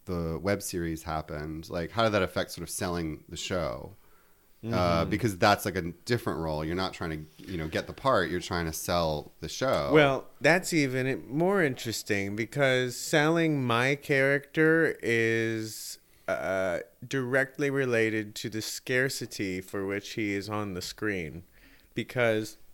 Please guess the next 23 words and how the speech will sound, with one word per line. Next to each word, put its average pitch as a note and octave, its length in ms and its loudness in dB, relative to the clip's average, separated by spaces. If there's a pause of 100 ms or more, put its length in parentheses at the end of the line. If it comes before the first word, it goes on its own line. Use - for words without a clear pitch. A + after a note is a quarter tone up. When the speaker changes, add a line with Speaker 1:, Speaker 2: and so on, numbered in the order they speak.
(960)
Speaker 2:
the D3 220 -4
early E3+ 300 6
versions B2+ 520 2
of A2+ 140 -4
the A2+ 80 0
pilot B2+ 720 2
ep-, A2 180 0 (220)
episode A2+ 400 -2
of G2 80 -4
the F#2+ 100 -2
web G#2+ 240 0
series F2 520 -4
had A#2+ 200 2
a A#2+ 60 2
backstory F2+ 840 -2
for G#2+ 340 -2
him, C2 380 -10
and G#2+ 120 2
it E2+ 140 2
Speaker 1:
Mm. - 20 -4
Speaker 2:
had G#2 500 -2
a, D#2+ 440 -4 (520)
uh, F#2 320 0